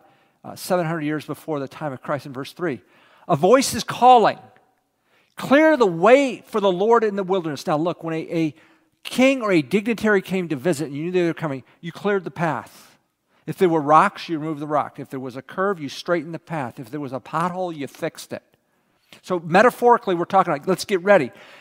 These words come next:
Make smooth in the desert a highway for our God. And let every valley be lifted up." Here's the path. "And every mountain and hill be made low.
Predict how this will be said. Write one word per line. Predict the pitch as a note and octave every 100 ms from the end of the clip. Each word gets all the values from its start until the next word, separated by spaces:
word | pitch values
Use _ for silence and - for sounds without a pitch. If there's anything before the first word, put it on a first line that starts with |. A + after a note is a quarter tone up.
| -
Make | F#3 G#3 -
smooth | - - A#3 D4 D#4 D#4 D4
in | G#3 A3
the | F#3
desert | C3 G3 A#3 A#3 B3+ -
a | F3 D#3
highway | - A3 B3 A#3+ A#3 A3+
for | - A3 G#3
our | F#3
God. | D3+ F3 F3 C3 - - - _ _ _ _ _ _ _ _ _ -
And | G3
let | A3+ A3
every | G#3+ C4+ C#4+ D#4 C#4+
valley | A#3 A#3+ B3 A#3+
be | A3+
lifted | A3 A3 - A3
up." | D#3+ -
Here's | C#3+ D3+
the | F#3+
path. | - F3 D#3 B2 E3
"And | D#3+
every | G3+ C4 D4
mountain | C4+ C4 C4 G#3+
and | F#3+
hill | G#3+ A#3
be | F3
made | E3+ E3+
low. | D#3 D#3 B3 D4+ A3+ C3+